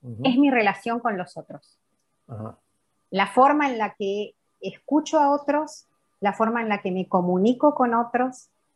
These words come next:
Speaker 2: la forma en la que acepto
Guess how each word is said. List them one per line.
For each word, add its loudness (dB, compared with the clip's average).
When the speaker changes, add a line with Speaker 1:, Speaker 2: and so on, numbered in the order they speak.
Speaker 2:
la 2
forma 4
en 0
la 2
que 0
acepto -6